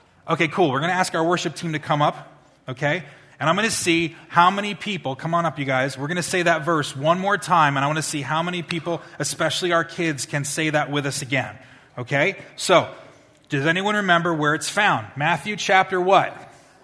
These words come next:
Six. Matthew chapter six, verse what? Thirty-three. Hey, Gab. Matthew chapter six, verse thirty-three.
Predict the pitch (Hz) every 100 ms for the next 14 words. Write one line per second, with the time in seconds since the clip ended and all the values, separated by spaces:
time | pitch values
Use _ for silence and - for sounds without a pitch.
0 | _ _ _ _ - - - - - _
1 | _ _ - - - - - - - 170
2 | 214 - - - - - 147 160 156 170
3 | 180 175 185 202 - 196 214 - - -
4 | - - 123 165 165 - 175 156 101 -
5 | - - - - - - - - - 170
6 | 180 202 214 208 - - - - 175 190
7 | 139 113 196 147 139 113 - - - -
8 | - _ _ _ - 165 180 185 185 180
9 | 180 - 214 - 156 170 160 180 175 180
10 | - 202